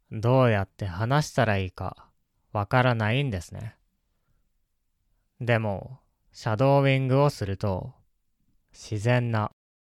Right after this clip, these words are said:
ネイティブスピーカーのリズムを学ぶことができます。これはとても役に立ちます。ポーズするタイミングが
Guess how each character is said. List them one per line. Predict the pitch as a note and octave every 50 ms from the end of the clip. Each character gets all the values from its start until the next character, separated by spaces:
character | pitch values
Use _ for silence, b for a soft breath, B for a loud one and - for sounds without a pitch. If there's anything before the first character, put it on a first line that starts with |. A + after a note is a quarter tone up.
| _ _ -
ネ | A2+ A2 A2+ B2 B2+
イ | C3+
テ | - - C3
ィ | B2
ブ | A2+ A#2+ A2+
ス | G#2 - - -
ピ | - D3+ D3 C#3+
ー | B2 -
カ | - A2 G2+ G2+
ー | G2
の | G2 G2+ F#2+ F2+
リ | G2+ B2 C#3
ズ | C3+ C#3+ B2+
ム | G#2+ G2
を | F2+ E2 - C3 - _ _ _ _ _ _ _ _ _ _ _ _ _ _ -
学 | G#2+ G2+ A2 A#2 B2 C3 A#2
ぶ | B2 B2
こ | - - A2+ G#2+
と | - G#2+ G2
が | A#2 C3 C3+
で | B2 G#2+
き | - F2
ま | E2+ - A2+
す。 | - - - - _ _ _ _ _ _ _ _ _ _ _ _ _ _ _ _ _ _ _ _ _ _ _ _ _ _ _ _ _ _ _ _ _ _ _ _ _ _ _ _ _ _
こ | - - A#2
れ | A2+ A#2+
は | A#2+ A2+ A2+ G#2+ G2 G2 G#2+ - _ _ _ _ _ _ _ _ _ _ _
と | - - A#2
て | - - C#3 C#3
も | C3+ C#3+ D3 D3 - - - _ _ -
役 | B2 A#2 A2+ - - C3
に | C3 C#3+
立 | D#3+ - - A2
ち | - - -
ま | D#2+ D2+ -
す。 | - - - _ _ _ _ _ _ _ _ _ _ _ _ _ _ _ _ _ _ _ _ _ _ _ _ _ _ _ _ _ _ _ _ _ _ _ _ _ _ _ _ _ _ _ _ _ _ _ _ _ _ _ _ _ _ _ _ _ _ _ _ _
ポ | - - D3+ C#3 C3
ー | A#2+
ズ | G2+ G2 F#2
す | - - - G#2
る | F#2+ F#2 F2 -
タ | - - A2+ A2+ A#2+
イ | B2
ミ | B2 B2 A#2+ A#2
ン | A#2
グ | A2+ A2 A2 G#2
が | A#2 A2+ A#2+ - - D3+ -